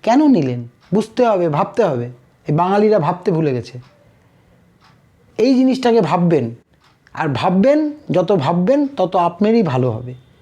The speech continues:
এবং পরবর্তী প্রজন্ম, মানে আপনার বাড়িতে যদি ছোট বাচ্চা কাচ্চাগুলি থাকে, তারা আপনার এই চিন্তাভাবনাটাকে নিয়ে চলতে পারবে।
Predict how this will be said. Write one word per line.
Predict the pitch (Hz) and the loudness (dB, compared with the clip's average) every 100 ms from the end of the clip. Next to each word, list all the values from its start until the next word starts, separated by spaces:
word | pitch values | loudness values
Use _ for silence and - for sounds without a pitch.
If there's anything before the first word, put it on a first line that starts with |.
| _ _ _ _ - | _ _ _ _ -2
এবং | 165 180 | -2 0
পরবর্তী | 175 202 220 220 254 | 0 2 0 0 -2
প্রজন্ম, | 254 202 240 247 226 | 0 2 2 2 0
মানে | 156 160 | 0 0
আপনার | 156 156 196 196 | 0 0 0 2
বাড়িতে | 180 190 214 | 2 2 2
যদি | 214 214 | 2 0
ছোট | 170 214 | 0 0
বাচ্চা | 208 190 220 | 0 0 0
কাচ্চাগুলি | 214 220 220 226 | 0 0 2 2
থাকে, | 214 220 302 | 0 -2 -2
তারা | - 208 240 285 - - - | 0 0 2 0 -6 -16 -8
আপনার | 180 - 285 320 | -6 0 2 2
এই | 302 269 247 | 2 0 2
চিন্তাভাবনাটাকে | 233 233 214 190 196 190 190 285 277 - - - | 2 2 2 0 0 0 0 0 -2 -14 -14 -2
নিয়ে | 175 196 | 0 2
চলতে | 165 143 127 | 0 0 -2
পারবে। | 123 123 | -4 -10